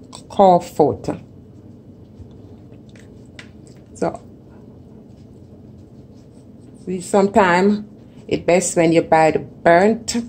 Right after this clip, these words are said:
cow foot because all the fur on it already burnt off. So now, guys,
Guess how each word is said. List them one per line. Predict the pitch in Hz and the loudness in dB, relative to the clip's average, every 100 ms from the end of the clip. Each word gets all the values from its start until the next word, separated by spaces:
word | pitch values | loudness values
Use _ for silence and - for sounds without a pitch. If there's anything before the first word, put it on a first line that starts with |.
| - | 0
cow | 196 185 | 0 0
foot | - 160 - | -2 -2 -2
because | 147 165 156 147 160 156 - - - - - - | -4 0 0 -2 -6 -10 -12 -20 -20 -20 -8 0
all | 170 170 | 2 4
the | 170 | 2
fur | 170 - - 208 214 233 254 - - - - - - | 0 -4 0 2 4 2 0 -6 -20 -20 -20 -20 -8
on | 175 175 - | -4 -2 0
it | 170 175 - | -2 -2 0
already | 160 151 160 147 | 0 0 0 -2
burnt | - 147 151 143 - | 0 0 0 -2 -4
off. | 151 131 127 - 147 - - - - - - - - - - - - - - - - - - - - - - - - - - | -4 -4 -6 -10 -12 -14 -20 -20 -20 -20 -20 -20 -20 -20 -20 -20 -20 -20 -20 -20 -20 -20 -20 -20 -20 -20 -20 -20 -20 -20 -20
So | - - 175 | -18 -4 0
now, | 175 208 | 2 2
guys, | 208 190 165 160 180 - | 2 2 4 2 2 -2